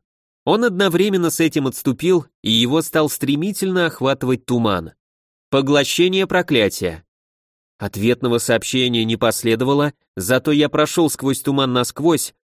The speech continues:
а тот через миг растаял без следа вместе с Хэсио.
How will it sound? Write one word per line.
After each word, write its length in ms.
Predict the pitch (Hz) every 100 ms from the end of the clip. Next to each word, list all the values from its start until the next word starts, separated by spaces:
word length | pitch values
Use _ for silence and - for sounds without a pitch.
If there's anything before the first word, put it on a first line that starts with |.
| _
а 140 | - 110
тот 260 | - 196
через 340 | - 170 165 139
миг 220 | 160 147
растаял 540 | 135 135 - 147 127
без 220 | 104 135 -
следа 380 | 147 151 156
вместе 440 | 135 139 151 - 151
с 80 | -
Хэсио. 640 | 165 131 - 90 85